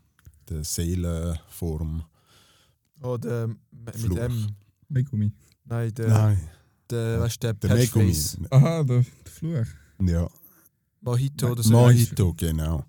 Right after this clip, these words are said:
Speaker 1: Wie der Mahito dann auch den schwarzen Blitz schafft, oder? Und der Aoi einfach so ist so, das kann ich nicht auf mir sitzen lassen. Jetzt haben alle da den schwarzen
Speaker 3: Mhm.
Speaker 1: Blitz geschafft, ich nicht. So Yuji, äh, Itadori rühren Stein.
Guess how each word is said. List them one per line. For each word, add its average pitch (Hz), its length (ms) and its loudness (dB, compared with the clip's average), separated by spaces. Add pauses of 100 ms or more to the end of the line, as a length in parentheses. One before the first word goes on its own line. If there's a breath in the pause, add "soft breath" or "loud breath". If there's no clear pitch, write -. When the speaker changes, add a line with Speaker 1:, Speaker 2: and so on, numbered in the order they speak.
(440 soft breath)
Speaker 1:
Wie 95 100 0
der 92 120 -2
Mahito 101 560 2
dann 82 200 -4
auch 85 100 -4
den 90 140 -6
schwarzen 78 480 -6
Blitz 95 320 -6
schafft, - 480 -6
oder? 76 320 -8
Und 95 220 -4 (180)
der 95 100 -2
Aoi 82 340 -6
einfach - 260 -10
so - 160 -8
ist 78 240 -6
so, 90 240 -6 (300)
das - 260 -4
kann 98 180 -4
ich 82 80 -2
nicht 123 220 2
auf 120 120 0
mir 117 180 4
sitzen - 520 -4
lassen. - 260 -10
Jetzt - 220 -10
haben 92 160 -4
alle 110 300 0
da 85 180 -4
den 92 160 -8
schwarzen 92 440 -4
Speaker 3:
Mhm. - 40 -4
Speaker 1:
Blitz 117 380 -2
geschafft, - 400 -8
ich 104 260 0
nicht. 104 340 -2
So - 120 -10
Yuji, 95 640 -4
äh, 92 280 -4
Itadori 98 540 -2
rühren 95 400 -2
Stein. 92 480 -2